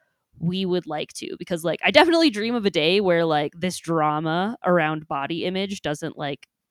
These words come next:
full, like, you know, it'd be, it'd be cool if we all could just, like, not have this drama. Like, what would that look like if we all just, like, were happy with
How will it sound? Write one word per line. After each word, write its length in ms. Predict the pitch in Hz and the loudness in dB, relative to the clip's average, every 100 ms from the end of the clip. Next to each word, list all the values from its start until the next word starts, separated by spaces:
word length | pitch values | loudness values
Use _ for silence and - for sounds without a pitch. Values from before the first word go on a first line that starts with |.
| _ _ _ | _ _ _
full, 200 | 175 - | -4 -2
like, 260 | 170 147 - | -4 -6 -4
you 80 | 202 | -4
know, 300 | 147 147 - _ _ _ _ _ _ _ _ - | -4 -4 -10 _ _ _ _ _ _ _ _ -10
it'd 100 | - | -8
be, 120 | 240 - | -8 -8
it'd 100 | 180 | -8
be 120 | 254 | -8
cool 320 | - 285 349 - | -8 -4 -2 -2
if 140 | - | -4
we 100 | 214 | -6
all 200 | - 156 | -4 -6
could 140 | - 170 | -6 -8
just, 220 | 180 - | -10 -8
like, 140 | 190 | -8
not 380 | 170 156 151 - | -8 -10 -10 -10
have 220 | 180 196 | -10 -8
this 180 | 214 - | -8 -8
drama. 580 | - 175 285 208 - - | -8 -6 -4 -6 -8 -12
Like, 180 | 156 - | -12 -10
what 160 | 147 - | -8 -6
would 120 | 196 | -6
that 200 | 226 - | -6 -4
look 260 | 247 349 | -4 -4
like 280 | 196 160 - | -4 -8 -10
if 160 | 180 - | -14 -8
we 140 | 175 | -4
all 260 | 156 160 175 | 0 0 0
just, 340 | 175 190 - | -2 -6 -4
like, 240 | 202 208 - | -4 -4 -2
were 120 | 240 | -2
happy 580 | 233 349 - 151 - - | 0 -2 -2 -8 -10 -6
with 180 | 156 | -4